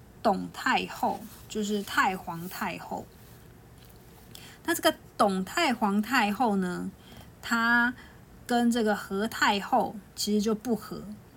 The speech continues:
也就是婆媳之间其实相处没有很融洽。那这个张让呢，就是这个宦官，他一边取得这个何太后的宠幸，一边呢，他又去怂恿这个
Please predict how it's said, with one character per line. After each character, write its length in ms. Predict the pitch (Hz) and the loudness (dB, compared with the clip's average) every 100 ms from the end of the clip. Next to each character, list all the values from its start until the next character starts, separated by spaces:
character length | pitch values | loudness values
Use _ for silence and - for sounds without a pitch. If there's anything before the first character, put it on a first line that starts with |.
| - - - | -20 -16 -4
也 100 | 202 | -2
就 160 | 233 | 0
是 360 | 233 247 220 202 | 0 2 4 2
婆 300 | 190 - 247 | 2 6 8
媳 280 | 339 233 247 | 8 8 6
之 240 | 220 269 | 4 2
间 240 | 247 269 269 | 0 2 2
其 180 | - 208 | 2 0
实 340 | 202 190 190 190 - - - - - - - - - | 2 0 -2 -6 -16 -20 -20 -20 -20 -20 -20 -20 -6
相 200 | - 247 | 2 2
处 160 | 247 196 | 4 4
没 140 | 202 | 4
有 100 | 262 | 4
很 160 | 269 202 | 4 0
融 320 | 185 196 175 | -4 -8 -6
洽。 280 | - 185 - - - - | -6 -6 -10 -16 -20 -8
那 100 | 302 | -2
这 120 | 320 | 0
个 120 | 311 262 - | 0 -4 4
张 320 | 277 294 302 | 4 4 4
让 200 | 311 247 | 4 4
呢， 140 | 220 | 4
就 100 | 208 | 0
是 80 | 247 | -2
这 80 | 240 | -2
个 120 | 226 | -2
宦 360 | 202 254 202 185 | -4 -2 -2 -4
官， 360 | 196 180 185 202 - - - | -6 -6 -6 -10 -14 -20 -8
他 180 | 339 349 | -4 -2
一 160 | 370 339 | 2 2
边 320 | 262 339 359 | 2 -2 -2
取 300 | - - 214 | -2 0 2
得 160 | 208 220 | 2 0
这 80 | |
个 140 | 254 226 | 0 -2
何 320 | - 202 214 | -2 -2 -2
太 280 | 220 285 226 | -2 -2 0
后 220 | 214 233 | 0 0
的 100 | 202 | 0
宠 280 | 190 - 196 165 | -2 -4 -6 -6
幸， 320 | - 214 202 - - - - | -4 -4 -6 -14 -20 -20 0
一 140 | 381 | 4
边 360 | 294 - 311 302 | 4 2 -2 0
呢， 180 | 294 262 | 2 0
他 160 | 247 262 | 0 0
又 160 | 277 | 0
去 180 | 247 269 | 0 0
怂 400 | 247 - 214 226 | 0 0 2 2
恿 200 | 269 208 | 4 2
这 100 | 214 | 0
个 160 | 240 | 0